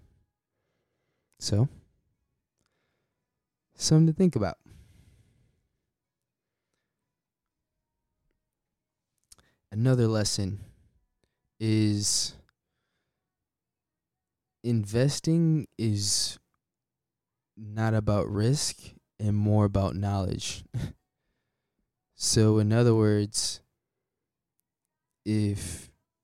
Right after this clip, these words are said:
you take the time to become an expert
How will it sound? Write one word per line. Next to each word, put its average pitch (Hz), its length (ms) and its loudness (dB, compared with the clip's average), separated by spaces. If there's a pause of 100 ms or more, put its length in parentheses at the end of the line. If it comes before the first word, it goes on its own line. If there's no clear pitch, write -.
(460)
you 131 1000 2
take 120 240 0
the 104 100 0
time 113 460 2
to - 100 -10
become 107 280 0
an 95 120 -2
expert - 560 0